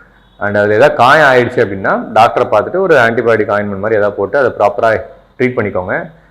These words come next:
ஏன்னா, தலையில இருக்க ஸ்கின், அந்த ஸ்கேல்ப் ஸ்கின் அப்படின்றது நிறைய பிளட் சப்ளை இருக்க ஒரு இடம். அது சின்ன இன்ஃபெக்ஷன் ஆனா கூட நிறைய டக்கு டக்குன்னு இன்ஃபெக்ஷன் ஜாஸ்தி ஆயிரும்.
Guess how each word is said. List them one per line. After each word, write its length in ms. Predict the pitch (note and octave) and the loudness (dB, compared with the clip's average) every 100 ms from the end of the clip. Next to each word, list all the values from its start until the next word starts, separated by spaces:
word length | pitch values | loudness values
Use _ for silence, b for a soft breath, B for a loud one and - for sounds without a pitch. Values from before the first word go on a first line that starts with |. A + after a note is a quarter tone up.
| b | b
ஏன்னா, 280 | G#2+ A2+ G#2+ | -4 -2 0
தலையில 300 | G#2 A#2+ D3+ C3 | 2 4 4 2
இருக்க 140 | A#2 | 0
ஸ்கின், 280 | A2 A#2+ G#2+ | -4 -6 -6
அந்த 160 | F#2 - | -8 -2
ஸ்கேல்ப் 280 | A#2+ C3+ - | 2 2 0
ஸ்கின் 340 | - A#2+ A2+ | -6 -6 -4
அப்படின்றது 500 | G2+ G2 F#2+ C3 G3 - B B B | -6 -6 -4 -2 -4 -8 B B B
நிறைய 380 | - A2+ C3 A#2+ | -4 0 2 2
பிளட் 300 | F#2+ G#2 - | 2 -2 -2
சப்ளை 200 | B2+ A#2 | -2 -2
இருக்க 180 | G#2+ A2 | 0 0
ஒரு 120 | G2 | 0
இடம். 280 | F#2 C#3+ F#3 B B B | 0 -2 -6 B B B
அது 240 | - F#2 | -6 -4
சின்ன 240 | - B2+ C3+ | -4 -4 -4
இன்ஃபெக்ஷன் 320 | A#2 A#2+ - | -4 -6 -4
ஆனா 120 | G#2+ F#2+ | -4 -2
கூட 200 | G2+ C#3 | -2 -2
நிறைய 320 | G#2+ A2 A2 | -2 -2 -2
டக்கு 180 | G2+ G2+ | -4 -6
டக்குன்னு 260 | G2+ A2+ G#2 | -8 -8 -10
இன்ஃபெக்ஷன் 340 | G2+ G#2 G#2 | -12 -12 -8
ஜாஸ்தி 320 | F#2 G#2 - G#2 | -4 -2 -4 -6
ஆயிரும். 260 | E2 C#2 | -6 -8